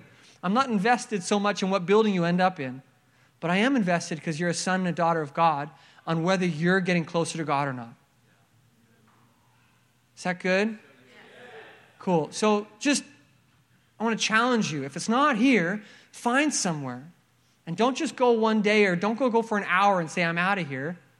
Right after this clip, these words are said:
Date them. Talk to somebody. Talk to me. Take me out to lunch. I love lunch. <laughs> Seriously, though, I love coffee, too. We can go to Portola together.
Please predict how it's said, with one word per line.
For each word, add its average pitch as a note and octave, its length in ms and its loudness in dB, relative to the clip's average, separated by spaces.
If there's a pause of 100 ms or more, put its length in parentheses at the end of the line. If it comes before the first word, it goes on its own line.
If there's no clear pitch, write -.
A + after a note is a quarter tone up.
(640)
Date D#4+ 320 0
them. C3 260 -12 (600)
Talk F4 300 2
to C4 80 -6
somebody. F3 280 -4
Talk A#4+ 240 -2
to A#4 160 2
me. B4 260 2
Take G#4+ 260 -2
me A4 100 0
out A4+ 120 0
to F#4 60 -2
lunch. G4+ 400 2
I F4 100 2
love G4 300 2
lunch. G#3 460 -2 (880)
<laughs> - 680 -4 (2750)
Seriously, G#4 520 2
though, G3 140 4
I G3 100 6
love D#4+ 180 2
coffee, C#4 380 4
too. F#3 360 2
We F#3 80 -4
can A3+ 100 -2
go C4 120 2
to B3 60 0
Portola B3 480 2
together. D#3+ 340 -2